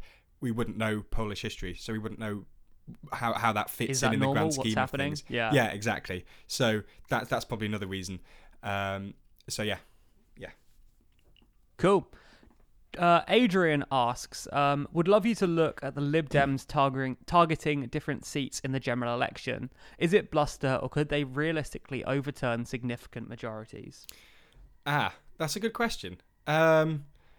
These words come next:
Speaker 1: so, yeah, a bit of background again. Um, like, t-,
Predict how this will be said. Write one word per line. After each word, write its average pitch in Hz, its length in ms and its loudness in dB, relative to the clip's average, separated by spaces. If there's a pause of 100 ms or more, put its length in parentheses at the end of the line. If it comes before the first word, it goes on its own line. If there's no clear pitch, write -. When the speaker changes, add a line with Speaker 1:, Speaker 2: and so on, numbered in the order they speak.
(300)
Speaker 1:
so, 170 600 0 (260)
yeah, 139 220 0
a - 20 -2
bit 139 140 2
of 117 60 0
background 110 340 0
again. 104 300 -4 (200)
Um, 120 480 -2 (580)
like, 135 260 -2
t-, - 180 -6